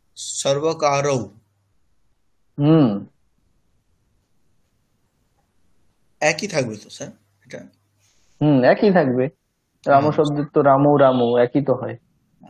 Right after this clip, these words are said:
Speaker 1: সর্বকারৌ
Speaker 2: হুম।
Speaker 1: বঞ্চয়ন্তে।
Speaker 2: বঞ্চয়ন্তে নাই, আছে
Speaker 1: বঞ্চয়ে-,
Speaker 2: বঞ্চয়তি।
Speaker 1: দুটো এ,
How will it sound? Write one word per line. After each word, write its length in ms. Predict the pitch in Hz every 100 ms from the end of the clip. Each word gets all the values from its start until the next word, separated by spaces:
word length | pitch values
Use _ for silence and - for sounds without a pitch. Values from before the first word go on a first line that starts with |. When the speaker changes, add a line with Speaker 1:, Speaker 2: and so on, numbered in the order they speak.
| _ _ _ _ -
Speaker 1:
সর্বকারৌ 960 | 135 131 127 127 - 131 127 135 165 - _ _ _ _ _ _ _ _ _ _ _ -
Speaker 2:
হুম। 180 | 113 - - _ _ _ _ _ _ _ _ _ _ _ _ _ _ _ -
Speaker 1:
বঞ্চয়ন্তে। 1120 | 139 143 151 135 147 139 139 135 135 117 95 _ _ _ _ _ _ _ _ _ _ _ _ _ _ _ _ 131 123
Speaker 2:
বঞ্চয়ন্তে 840 | 123 131 135 160 151 143 135 123
নাই, 300 | 113 104 107 -
আছে 400 | - - - 202
Speaker 1:
বঞ্চয়ে-, 320 | 175 156 156
Speaker 2:
বঞ্চয়তি। 640 | 160 175 151 127 - 131 110 - _ _ _ - -
Speaker 1:
দুটো 520 | 143 135 147 165 160 160
এ, 340 | 151 127 113